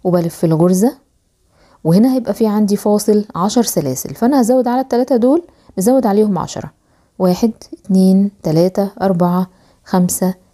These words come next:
ستة، سبعة، تمانية، تسعة، عشرة. يبقى أنا كده اشتغلت تلاتاشر سلسلة. مفيش عندي هنا غير الفراغات دي، فأنا هشتغل على الفراغات دي.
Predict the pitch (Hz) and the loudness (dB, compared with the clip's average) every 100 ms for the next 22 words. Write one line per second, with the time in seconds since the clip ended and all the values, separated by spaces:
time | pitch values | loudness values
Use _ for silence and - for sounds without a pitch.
0 | - - 180 - 185 185 - _ _ _ | -8 -4 -4 -4 -6 -6 -10 _ _ _
1 | - 180 165 165 196 _ _ _ - 143 | -4 -2 -2 -2 -4 _ _ _ -8 -2
2 | 156 190 226 277 _ _ _ _ _ _ | 2 4 2 0 _ _ _ _ _ _
3 | _ _ - 214 - 220 233 - - 156 | _ _ -6 -4 0 0 -2 -6 -8 -6
4 | 139 - - _ 208 165 165 196 220 - | -6 -10 -16 _ -8 -6 -2 0 0 -2
5 | 196 240 262 170 156 160 - 226 254 233 | 0 0 0 -2 -2 -4 -2 -2 0 -4
6 | - 208 202 - - - _ _ _ _ | -2 -4 -4 -8 -12 -18 _ _ _ _
7 | _ _ _ _ _ _ - 294 294 294 | _ _ _ _ _ _ -6 -4 0 0
8 | 285 269 285 233 269 269 - 220 208 226 | 2 0 2 0 0 -2 -2 -2 0 -2
9 | 208 165 - 247 294 269 - 247 240 208 | -2 -8 -12 -12 -10 -10 -4 -2 0 0
10 | 196 226 180 - 170 165 165 - - | 2 2 0 -2 -2 -2 -4 -6 -18